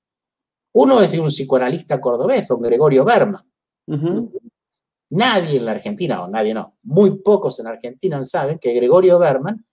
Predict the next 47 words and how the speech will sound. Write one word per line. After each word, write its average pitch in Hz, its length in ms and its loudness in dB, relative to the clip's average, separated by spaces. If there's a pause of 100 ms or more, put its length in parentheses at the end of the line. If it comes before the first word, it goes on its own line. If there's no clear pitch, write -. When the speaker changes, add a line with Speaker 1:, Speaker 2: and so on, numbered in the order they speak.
(160)
Speaker 1:
fue 196 220 4
uno 185 240 4
de 151 80 4
las 139 180 -4
doce 226 340 0
personas 208 560 -4 (300)
que 208 220 0
creó 151 260 4
la 147 160 4
oms. - 380 0 (760)
Eso 294 220 -8
es 139 60 -8
un 226 100 -14
tema 269 360 -2
desconocido. - 540 -8
En 240 60 0
otro 269 300 0
país, 117 560 -2
si - 120 -16
fuese 202 200 2
un 147 80 -4
país 156 200 0
central 135 460 0
europeo 151 640 2 (240)
o - 160 4
americano, 143 680 0 (240)
tendría 254 460 0
treinta 170 260 -2
y 151 80 -4
cinco 254 300 -2
estatuas 240 580 0
y 170 40 -2
hasta 156 180 -4
se 151 160 -6
pelearía 170 680 -2 (160)
Speaker 2:
Sí, - 180 -6
Speaker 1:
si 170 80 -2
Speaker 2:
sí. - 20 -2
Speaker 1:
no 185 80 4
iría 208 200 4
en 202 60 4
un 175 120 0
billete, 165 440 -2
en 147 100 -4
billete 156 380 -4
de, 104 420 -2 (240)
de, 120 160 -20